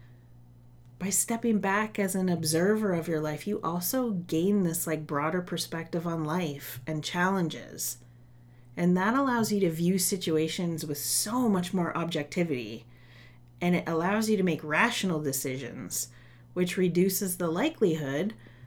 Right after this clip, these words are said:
of overwhelm setting in. Observing life also encourages the practice of mindfulness, which has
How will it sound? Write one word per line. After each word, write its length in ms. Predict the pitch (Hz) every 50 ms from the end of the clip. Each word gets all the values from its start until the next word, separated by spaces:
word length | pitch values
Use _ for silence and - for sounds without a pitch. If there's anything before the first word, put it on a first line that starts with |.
| - - - - - -
of 160 | 294 294 285 -
overwhelm 680 | - 349 392 381 381 349 285 214 185 160 143 147 139 -
setting 400 | - - 151 147 139 139 143 135
in. 320 | 135 - - - - - - - - - - - - - - - - - - - - - - - - - - - - - - - - - - - - - -
Observing 720 | - 175 170 165 170 170 160 160 170 170 185 190 185 185 185
life 680 | 185 185 190 190 196 202 - - - - - - - - -
also 420 | 156 165 175 175 - - 214 214 208
encourages 800 | 208 202 202 - - 220 220 220 214 208 - 233 226 226 220
the 80 | - 233
practice 500 | 233 - 233 233 226 226 - 262 254 -
of 120 | 262 254
mindfulness, 1080 | 254 247 262 277 330 359 359 - - 247 190 165 147 135 127 135 - - - - - - - - - - - - - - -
which 340 | - - 311 302 - - -
has 300 | - 349 359 339 311